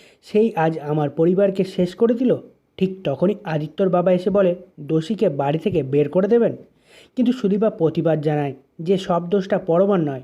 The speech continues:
অন্যদেরও তো আছে। সে বলে, "যদি পরমা দোষী হয়, তবে আদিত্যও কম নয়।" তার কথায় আরও উত্তেজনা ছড়ায় ঘরে। অবশেষে আদিত্য নিজেই মুখ খোলে। সে স্বীকার করে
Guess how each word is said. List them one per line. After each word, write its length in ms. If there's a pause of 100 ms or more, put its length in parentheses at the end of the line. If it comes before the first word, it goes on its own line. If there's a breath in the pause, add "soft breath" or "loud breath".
(140)
অন্যদেরও 440
তো 120
আছে। 360 (560)
সে 180
বলে, 240
"যদি 280
পরমা 420
দোষী 340
হয়, 160 (300 soft breath)
তবে 160 (120)
আদিত্যও 440
কম 240
নয়।" 240 (320)
তার 220
কথায় 320
আরও 260
উত্তেজনা 460
ছড়ায় 320
ঘরে। 200 (500 soft breath)
অবশেষে 380 (120)
আদিত্য 300
নিজেই 420
মুখ 240
খোলে। 280 (180)
সে 160
স্বীকার 340
করে 200